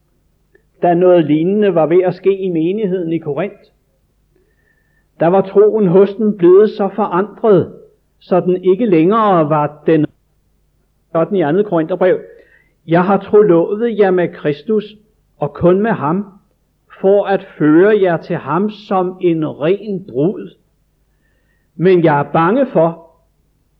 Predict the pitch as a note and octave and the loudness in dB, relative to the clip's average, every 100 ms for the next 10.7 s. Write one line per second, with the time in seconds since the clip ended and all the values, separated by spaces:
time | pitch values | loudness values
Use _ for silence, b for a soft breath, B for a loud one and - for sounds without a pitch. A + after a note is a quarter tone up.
0 | _ - D3 - E3+ D3 C3+ - D3+ D3 | _ -8 -8 -6 -4 -4 -6 -4 -2 -2
1 | F#3 B3 G#3+ F#3+ E3+ G#3 G#3 G#3 - D3 | -2 -2 -2 0 0 0 0 0 0 0
2 | E3+ A3+ G3+ F3 D#3+ C3 - F#3+ G3 - | 0 0 -2 -4 -4 -6 -6 -6 -6 -12
3 | - - F3 - - _ _ _ _ _ | -8 -2 0 -2 -12 _ _ _ _ _
4 | _ _ _ _ - E3+ E3 C#3+ D3+ C#3+ | _ _ _ _ -4 0 0 -2 -2 0
5 | F3 A3 - G3+ D#3 C3 A#2 F3 A#3+ - | 0 0 2 4 4 2 -2 -4 -6 -6
6 | F3+ E3+ E3+ C3+ - - D3 D#3+ D3 D3 | 0 0 0 -6 -14 -8 -6 -2 -4 -4
7 | - C3+ - D#3 G3 - - F#3+ D#3 - | -6 -8 -6 -6 -6 -8 -12 -10 -10 -12
8 | D3 D3+ - F3+ - - _ _ _ _ | -10 -10 -8 -8 -8 -10 _ _ _ _
9 | _ _ _ D3 D3+ D#3+ - _ _ - | _ _ _ -4 -2 -2 -6 _ _ -16
10 | B2 - _ D3 - _ | -14 -14 _ -20 -20 _